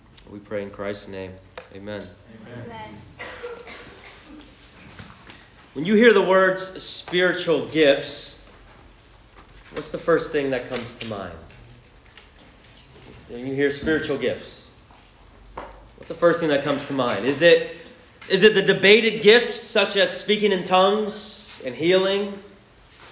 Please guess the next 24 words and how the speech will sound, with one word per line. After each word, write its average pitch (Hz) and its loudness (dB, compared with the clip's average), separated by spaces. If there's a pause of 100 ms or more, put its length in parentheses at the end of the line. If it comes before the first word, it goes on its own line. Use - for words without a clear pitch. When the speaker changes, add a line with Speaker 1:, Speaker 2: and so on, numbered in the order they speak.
(960)
Speaker 1:
Is 135 -10
the 151 -4
first 202 4
thing 214 4
that 196 6
comes 202 2
to 190 -4
mind 196 4 (280)
you, 180 -2
you 185 0
doing 202 8
miraculous 196 4
things? 220 4 (1000)
Maybe 117 -12
being 131 -4
up 135 -6
on 131 -4
a - -8
stage 139 -4
somewhere, 107 -8
looking 110 -10
nice 113 -12
to 120 -10
everyone. 101 -8